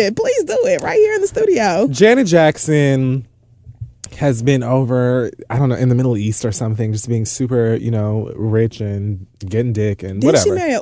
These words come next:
Speaker 1: oil man or somebody? <sighs> Somebody with billions, I think. Somebody's super fucking rich.
Speaker 2: Just to piss you hoes off because she don't need it.
Speaker 1: Right, like
Speaker 2: Just to make you mad. Just to let you know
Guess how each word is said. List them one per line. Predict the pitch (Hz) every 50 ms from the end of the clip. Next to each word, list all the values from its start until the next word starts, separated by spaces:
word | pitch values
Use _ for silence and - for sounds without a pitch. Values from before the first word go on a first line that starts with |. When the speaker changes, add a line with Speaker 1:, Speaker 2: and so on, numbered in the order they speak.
| - 208
Speaker 1:
oil | 220 247 262
man | 277 277 277 285
or | 285
somebody? | 285 302 294 294 294 294 285 302 294 302 - -
<sighs> | - - - - - - - - - - _ _ _ _ _ _ _
Somebody | - - 277 359 403 285 220 202 196
with | 185 190 180 196 180
billions, | 196 202 214 214 202 190 185 185 180 175
I | 175 170
think. | 175 - 165 165 165 151 143 - - _ _ _ _ - - _ _ _ _ _ _
Somebody's | - - 294 302 247 214 190 180 196 -
super | - - - - 240 220 180 175 175
fucking | - 147 147 160 139
rich. | 156 156 147 123 120 - - 107 113
Speaker 2:
Just | 117 202 254 302 -
to | - -
piss | - 202 180 - -
you | 180 185
hoes | 156 147 131 127 120 117
off | 123 123 120 104 -
because | 139 - 151 127 -
she | 240 254
don't | 233 156 98 117
need | 110 98 101 -
it. | - - - - -
Speaker 1:
Right, | 240 302 320 262 226 202 196 202 202
like | 254 285 294 294 277 269 269 233 -
Speaker 2:
Just | - 131 196 277 277 -
to | 208
make | 180 143 131 117
you | 120 117 120 127 120
mad. | 113 104 90 92 92 - - -
Just | 175 262 262
to | 262
let | 240 208 - -
you | 165 180 190 196 180
know | 147 131 120 113 110 110 107 113 110